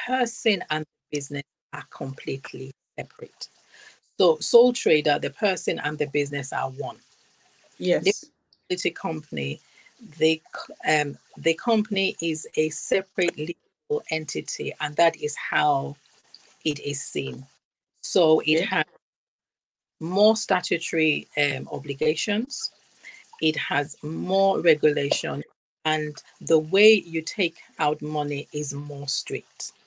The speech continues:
Speaker 1: Now, because
Speaker 2: Mm.
Speaker 1: of those, you also need, um, um,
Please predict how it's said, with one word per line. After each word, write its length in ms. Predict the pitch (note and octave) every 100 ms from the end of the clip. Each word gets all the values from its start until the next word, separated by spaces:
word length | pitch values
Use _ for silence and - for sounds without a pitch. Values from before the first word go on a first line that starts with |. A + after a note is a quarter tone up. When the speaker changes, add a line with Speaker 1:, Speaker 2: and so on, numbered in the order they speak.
| _ _ - -
Speaker 1:
Now, 240 | D#3+ E3+ E3+
because 320 | F3 F#3+ F3
Speaker 2:
Mm. 300 | D#3 D3+ D3+ - - _ _
Speaker 1:
of 60 | -
those, 340 | D#3+ C#3+ C#3+
you 220 | D3 E3 -
also 460 | E3+ G#3+ - G#3 G3
need, 420 | E3+ E3 D#3+ D3+ _ _ _ _
um, 680 | D3+ D3+ C#3+ C#3 C3 C3 C#3 _ _ _ _ - _ _ _ _ _ _ D#3
um, 720 | D3+ D3 C#3 C#3 C#3 C#3